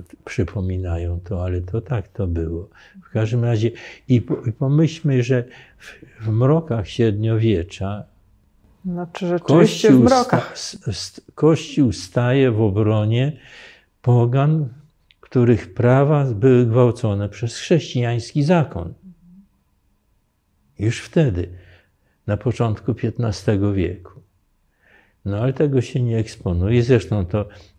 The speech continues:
Speaker 1: można powiedzieć, polski delegat na Sobór. I Sobór przyjął jego koncepcję, którą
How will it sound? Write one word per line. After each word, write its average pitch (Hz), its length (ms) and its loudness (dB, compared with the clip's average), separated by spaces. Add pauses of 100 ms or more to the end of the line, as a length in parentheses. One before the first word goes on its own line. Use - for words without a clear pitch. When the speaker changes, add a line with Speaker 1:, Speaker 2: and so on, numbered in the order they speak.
Speaker 1:
można 104 360 0
powiedzieć, 104 800 0 (560)
polski 104 540 -2
delegat 98 520 0
na 104 160 -4
Sobór. 98 480 -8 (1300)
I 90 120 -8
Sobór 98 420 0
przyjął 92 480 -2
jego 87 360 -4 (560)
koncepcję, 85 720 -4
którą 90 480 -12